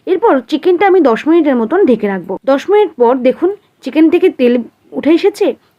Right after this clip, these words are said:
আর চিকেনটা ভালোভাবে সেদ্ধ হয়ে গেছে। চিকেনটা একটু সময় ধরেই কষাতে হবে যাতে চিকেনটা সেদ্ধ হয়ে যায়। এরপর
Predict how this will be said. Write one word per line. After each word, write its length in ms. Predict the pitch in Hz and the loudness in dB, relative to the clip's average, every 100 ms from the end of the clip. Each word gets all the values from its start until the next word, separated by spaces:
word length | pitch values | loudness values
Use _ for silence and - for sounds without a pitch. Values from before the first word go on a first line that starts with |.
| - | -10
আর 80 | 277 | -8
চিকেনটা 320 | 302 302 330 | -4 -2 2
ভালোভাবে 320 | 392 254 277 370 | 2 2 0 0
সেদ্ধ 280 | 269 208 202 | -2 -2 -4
হয়ে 220 | 185 185 | -4 -4
গেছে। 160 | 185 | -6
চিকেনটা 300 | 277 359 403 466 | -4 -2 0 0
একটু 180 | - 453 | -2 -2
সময় 340 | 294 262 285 | 0 0 2
ধরেই 320 | 330 392 277 339 370 | 2 2 2 0 0
কষাতে 340 | 254 233 220 | -4 -4 -4
হবে 220 | 202 190 190 - _ _ | -6 -6 -8 -10 _ _
যাতে 260 | 269 - 453 240 226 _ _ - | -4 0 2 2 -2 _ _ -10
চিকেনটা 340 | 262 302 339 | -2 0 0
সেদ্ধ 300 | - 277 208 214 | 0 -2 0 -2
হয়ে 220 | 196 190 | -2 -4
যায়। 120 | 180 - _ | -6 -10 _
এরপর 420 | 311 381 415 233 | -4 -2 0 0